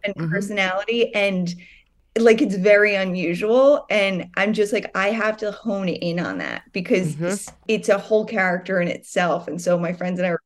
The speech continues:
Speaker 1: playing with, like, who this is, who this person is, and do we keep it exactly to who you are, or do we change it?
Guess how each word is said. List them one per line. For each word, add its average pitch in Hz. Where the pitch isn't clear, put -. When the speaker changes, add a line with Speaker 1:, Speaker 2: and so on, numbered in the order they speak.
Speaker 1:
playing 165
with, 170
like, 160
who 220
this 175
is, 180
who 214
this 180
person 175
is, 180
and 165
do 175
we 143
keep 190
it 180
exactly 156
to -
who 127
you 208
are, 196
or -
do 175
we 160
change 220
it? 202